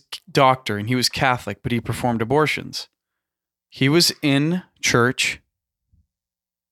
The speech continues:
and a guy came up and shot him and killed him. I question if that is not justified.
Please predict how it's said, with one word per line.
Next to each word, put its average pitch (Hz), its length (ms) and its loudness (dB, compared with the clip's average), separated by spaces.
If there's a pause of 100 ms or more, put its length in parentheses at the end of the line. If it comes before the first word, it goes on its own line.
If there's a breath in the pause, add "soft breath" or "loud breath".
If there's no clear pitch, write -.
(460)
and 127 160 2
a 120 40 2
guy 127 280 4
came 143 340 0
up 123 180 0
and 113 140 -2
shot 113 340 2
him 107 120 -6
and 113 100 -10
killed - 260 -6
him. - 180 -16 (1120 soft breath)
I 190 240 6
question 117 920 2 (600)
if 143 240 2
that 143 400 2 (1200)
is 131 160 0
not 127 260 2
justified. - 640 -4